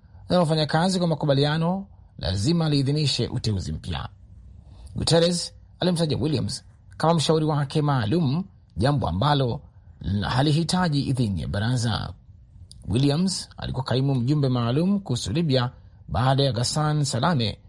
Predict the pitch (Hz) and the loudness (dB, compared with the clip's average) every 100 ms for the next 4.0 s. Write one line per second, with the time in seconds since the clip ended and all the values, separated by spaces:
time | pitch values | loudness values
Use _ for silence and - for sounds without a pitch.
0 | - - - 82 107 107 156 147 143 98 | -20 -16 -6 -2 0 2 0 0 0 0
1 | 127 165 - 143 143 143 147 143 139 - | -2 -2 -2 -2 -2 0 2 2 -2 -2
2 | 190 135 139 165 - - - 143 139 147 | -2 0 0 -4 -10 -8 -4 0 2 2
3 | 120 98 156 143 117 87 120 131 113 113 | 0 0 -2 0 0 0 0 0 0 -4